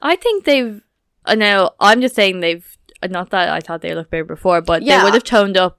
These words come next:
Speaker 2: Yeah.
Speaker 1: since you've been lifting
Speaker 2: Yeah,
Speaker 1: weights.
Speaker 2: they have. I know that. But, like, they're definitely, like, smaller than they used to be. But I still, I just think I will always be. And I don't care, like,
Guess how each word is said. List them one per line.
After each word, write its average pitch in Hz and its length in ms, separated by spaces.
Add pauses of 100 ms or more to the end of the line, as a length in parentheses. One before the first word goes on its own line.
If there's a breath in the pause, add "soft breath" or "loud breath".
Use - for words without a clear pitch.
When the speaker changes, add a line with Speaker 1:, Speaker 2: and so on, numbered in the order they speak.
Speaker 2:
Yeah. 185 500 (680)
Speaker 1:
since 202 280
you've 185 140
been 180 140
lifting 175 260
Speaker 2:
Yeah, 202 160
Speaker 1:
weights. - 120
Speaker 2:
they 185 120
have. 190 440
I 180 100
know 202 160
that. 139 360 (1500)
But, 151 360 (640)
like, 208 180
they're 208 140
definitely, 240 300
like, 175 140
smaller 165 200
than 156 100
they 151 60
used 156 200
to - 60
be. - 240 (760)
But 147 340 (640)
I 175 80
still, 196 360
I 190 140
just - 180
think 196 140
I 165 100
will 151 100
always 147 260
be. - 280 (280)
And 185 100
I 214 80
don't 269 160
care, 160 340
like, - 300